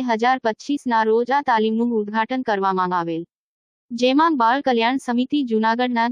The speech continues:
ચેરપર્સન શ્રી ગીતાબેન માલમ તથા સદસ્ય શ્રી કંકબેન વ્યાસ, રાષ્ટ્રીય અંધાજન મંડળ જૂનાગઢના શ્રી ભૂપભાઈ ડાવરા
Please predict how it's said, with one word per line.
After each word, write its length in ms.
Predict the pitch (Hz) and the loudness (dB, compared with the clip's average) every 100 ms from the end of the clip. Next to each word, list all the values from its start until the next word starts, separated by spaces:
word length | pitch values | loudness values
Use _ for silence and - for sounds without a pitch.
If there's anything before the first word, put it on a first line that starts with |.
| - | -2
ચેરપર્સન 520 | 220 233 285 294 294 285 | -4 -2 -4 -2 -6 -4
શ્રી 160 | 240 240 | -4 -2
ગીતાબેન 500 | 226 220 214 214 233 | -2 0 0 0 0
માલમ 320 | 196 208 269 | 0 2 0
તથા 260 | 277 233 226 | -2 -2 -2
સદસ્ય 440 | - 220 214 247 285 | -2 -2 -2 -4 -6
શ્રી 200 | - 294 240 | -4 -6 -2
કંકબેન 400 | 214 208 196 196 | -4 -2 -2 0
વ્યાસ, 260 | 190 208 - _ _ - | -2 -2 -8 _ _ -2
રાષ્ટ્રીય 500 | 220 233 - 320 320 302 | 0 0 -2 -2 0 0
અંધાજન 480 | 220 220 220 254 233 | 2 0 0 0 0
મંડળ 320 | 214 240 262 | 0 -2 -2
જૂનાગઢના 560 | 226 208 208 220 220 220 240 | 0 0 0 -2 -2 -2 -2
શ્રી 220 | - 269 | -4 -4
ભૂપભાઈ 420 | 247 233 226 220 262 | -2 -4 -2 -2 0
ડાવરા 300 | 226 202 220 | 0 2 0